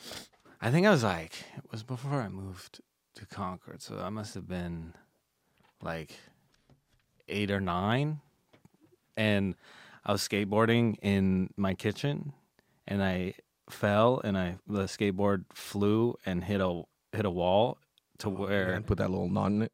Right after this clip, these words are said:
Speaker 1: it, it put a, it went straight into the wall. And, but my, my dad, since he was, like, the super, like, the, he managed the building,
Speaker 2: Yeah.
Speaker 1: and he knew, and my grandpa did all, like, the
Speaker 2: Handiwork and stuff.
Speaker 1: handiwork. I knew how to do it.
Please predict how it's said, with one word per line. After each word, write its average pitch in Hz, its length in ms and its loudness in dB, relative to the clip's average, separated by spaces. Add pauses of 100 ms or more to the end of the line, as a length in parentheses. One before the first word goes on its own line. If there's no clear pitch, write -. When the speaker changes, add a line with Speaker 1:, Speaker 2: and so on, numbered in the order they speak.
(120)
Speaker 1:
it, 107 80 0 (200)
it 123 120 4
put 127 120 8
a, 101 260 4
it 127 160 6
went 123 300 6
straight 120 320 4
into 104 260 2
the 90 100 -2
wall. 87 460 0 (480)
And, 107 340 2
but 107 160 6
my, 98 520 6 (840)
my 117 140 6
dad, 101 460 6
since 113 220 0
he 107 100 4
was, 95 160 2
like, 90 240 -2 (240)
the 95 100 -2
super, 117 560 4
like, 92 220 0
the, 98 220 0 (240)
he 110 220 4
managed 101 400 4
the 98 80 0
building, 98 280 4
Speaker 2:
Yeah. 101 80 6
Speaker 1:
and 98 100 2
he 92 80 2
knew, 92 120 2
and 101 200 0
my 98 120 2
grandpa 90 360 0
did 87 160 0
all, 85 160 0
like, 82 280 -2
the 80 260 -6 (680)
Speaker 2:
Handiwork 92 380 0
and - 80 -16
stuff. 120 80 4
Speaker 1:
handiwork. 135 460 8
I 101 80 4
knew 113 180 8
how 131 140 8
to 139 80 6
do 156 180 6
it. 196 220 4